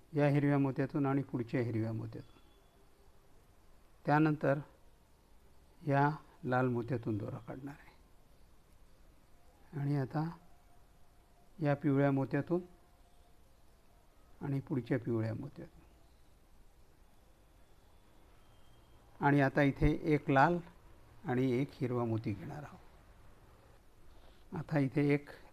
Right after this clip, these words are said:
लाल आणि एक हिरवा मोती घेतला आहे, या मोत्यातून आपण दोरा काढून घेणार आहोत. आता आपली कलाकृती पूर्ण झालेली आहे,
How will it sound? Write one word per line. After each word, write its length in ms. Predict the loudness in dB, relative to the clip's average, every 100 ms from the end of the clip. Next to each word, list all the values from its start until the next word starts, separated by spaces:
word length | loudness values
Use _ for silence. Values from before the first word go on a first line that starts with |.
| -4
लाल 340 | 0 2 4
आणि 200 | 4 4
एक 240 | 2 -2 -8 -20 -20 -20 -20 -6
हिरवा 240 | 2 4 4
मोती 300 | 2 0 -2
घेतला 280 | -2 -2
आहे, 200 | 0 0
या 160 | 2 2
मोत्यातून 520 | 2 0 -2 -2 -2
आपण 240 | -2 -2 -2
दोरा 220 | -2 -4 -8 -20 -20 -20 -20 -20 -20 -20 -6
काढून 260 | -4 -4
घेणार 260 | -6 -8 -10
आहोत. 180 | -14 -20 -20 -20 -20 -20 -20 -20 -20 -20 -20 -20 -20 -20 -20 -20 -10
आता 320 | -8 -4 -4 -4 -12 -20 -20 -20 -20 -10
आपली 260 | -6 0 0
कलाकृती 640 | 2 0 0 0 -2 -2 -4 -6 -20 -20 -20 -20 -20 -20 -10
पूर्ण 220 | -2 2 4
झालेली 420 | 4 2 2 2
आहे, 260 | 2 -2